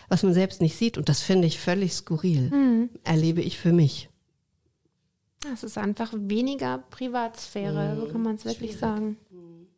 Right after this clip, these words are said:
Speaker 2: Mehr Sichtbarkeit, aber eben dann auch mit allen Konsequenzen.
Speaker 1: Also da wäre dein, dein Hinweis,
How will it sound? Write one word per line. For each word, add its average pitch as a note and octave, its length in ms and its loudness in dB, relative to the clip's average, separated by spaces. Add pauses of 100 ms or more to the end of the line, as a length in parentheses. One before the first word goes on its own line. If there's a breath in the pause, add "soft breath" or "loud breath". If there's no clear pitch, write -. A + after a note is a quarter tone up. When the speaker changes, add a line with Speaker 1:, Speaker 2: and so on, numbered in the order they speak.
(200)
Speaker 2:
Mehr A#3 240 2
Sichtbarkeit, C#4+ 960 -6
aber A#3 240 -4
eben A#3+ 260 -4
dann A#3+ 140 -2
auch B3 80 -4
mit A#3+ 200 -4
allen A#3 200 0
Konsequenzen. A3+ 1080 -4 (1900)
Speaker 1:
Also F#3 180 -8
da F#3+ 200 0
wäre F#3 220 2
dein, F3 480 4
dein E3+ 380 4
Hinweis, F3 680 2